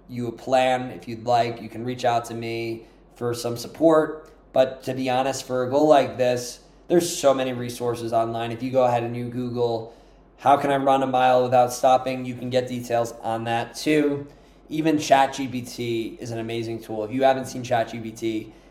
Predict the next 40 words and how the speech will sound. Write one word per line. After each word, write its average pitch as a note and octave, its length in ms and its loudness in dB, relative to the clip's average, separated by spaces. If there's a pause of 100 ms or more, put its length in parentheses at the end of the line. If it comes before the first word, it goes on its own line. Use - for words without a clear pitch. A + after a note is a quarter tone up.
it's - 100 -18
an F#2+ 80 -12
A C3+ 200 0
I A#2+ 180 4
solution A#2 640 -4
where A2 120 -4
you A2 120 -8
can G#2+ 160 -12
pretty B2 180 -6
much A2+ 300 -6 (360)
search E3+ 320 6
anything C#3+ 360 2
up A#2+ 160 2
and G2+ 80 -8
it'll G#2+ 120 -10
give A#2+ 240 -6
you A#2 200 -6
some - 180 -12
sort G#2+ 200 -6
of - 60 -12
structure. A2 440 -4
So C#3+ 260 -4 (180)
you C#3+ 140 0
can D3 180 4
literally C#3+ 340 2
type A#2+ 320 0
in A#2+ 120 -4
Chat A2+ 260 0
G A#2 120 -8
P A2+ 120 -10
T, A2+ 440 -2 (320)
"Hey, C#3 380 8
I B2 220 0
weigh C3+ 240 2
this C#3 260 -2
much. B2 520 0
I'm A#2 180 0
able C3 220 -2
to B2 120 -6
run B2 640 4